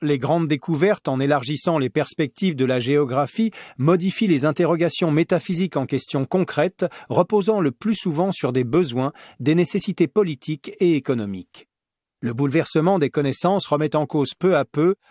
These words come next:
l'eurocentrisme qui place la culture occidentale au centre du monde. La naissance de l'ethnologie.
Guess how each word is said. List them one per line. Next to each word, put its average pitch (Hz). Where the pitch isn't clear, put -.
l'eurocentrisme 156
qui 156
place 170
la 156
culture 151
occidentale 156
au 135
centre 147
du 110
monde. 82
La 143
naissance 170
de 156
l'ethnologie. 151